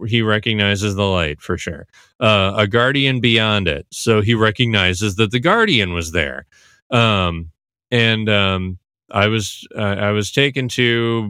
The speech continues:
but my mind, but still I recognize the signs." Uh, so, you know, like, he, he sort of mentions the petroglyphy kind of stuff,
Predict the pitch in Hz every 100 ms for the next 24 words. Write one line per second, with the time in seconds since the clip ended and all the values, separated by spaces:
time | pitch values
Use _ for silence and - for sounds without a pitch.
0 | 101 120 117 117 113 113 113 110 110 107
1 | 98 87 _ _ _ _ 107 - - 139
2 | 127 117 113 104 110 101 101 98 101 -
3 | 95 87 71 69 - - - - - -
4 | 127 107 101 92 87 - - - 123 110
5 | 101 98 92 85 85 87 120 107 107 113
6 | - - 127 123 104 95 92 90 98 90
7 | 85 90 98 92 101 85 87 82 92 82
8 | 82 - 87 80 - 82 78